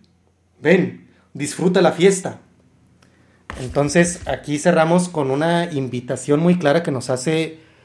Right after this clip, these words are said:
eh, Michael Rood a través del libro, de celebrar las fiestas, obviamente con el propósito de poder entender el Evangelio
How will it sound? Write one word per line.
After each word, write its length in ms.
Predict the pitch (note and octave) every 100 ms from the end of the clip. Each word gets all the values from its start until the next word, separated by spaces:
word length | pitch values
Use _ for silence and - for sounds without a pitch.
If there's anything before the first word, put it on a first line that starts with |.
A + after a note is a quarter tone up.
| _ _ _
eh, 120 | -
Michael 340 | B2+ C3+ C3+ D3+
Rood 120 | C#3
a 100 | D#3
través 260 | C3+ A#2 B2
del 100 | C#3
libro, 360 | C#3+ E3 F3 - _ _ _ _
de 200 | - B2+
celebrar 400 | B2+ C#3 B2+ B2+
las 220 | E3 F#3
fiestas, 440 | F3 E3 E3+ G#3 -
obviamente 600 | D#3+ E3+ F#3+ F3+ F3+ G#3
con 160 | F#3+ D#3
el 140 | C3+
propósito 680 | B2+ A#2+ - D3 D3+ F3+ F#3
de 100 | E3
poder 320 | C#3+ B2 C3
entender 480 | F3 F3+ D3 B2 C3+
el 100 | D#3+
Evangelio 640 | D#3 B2 A#2 C#3 D3 F#3